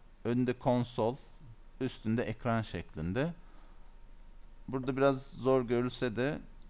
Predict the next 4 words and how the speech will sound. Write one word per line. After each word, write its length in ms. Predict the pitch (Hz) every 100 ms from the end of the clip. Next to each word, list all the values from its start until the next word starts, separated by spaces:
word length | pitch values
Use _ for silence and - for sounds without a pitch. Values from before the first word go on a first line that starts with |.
| - - - - -
probe 280 | 135 131 131 - - -
kablosu, 540 | - 120 107 104 117 -
probe'un 420 | 113 117 117 117
kendisi 720 | 127 113 104 92 - 127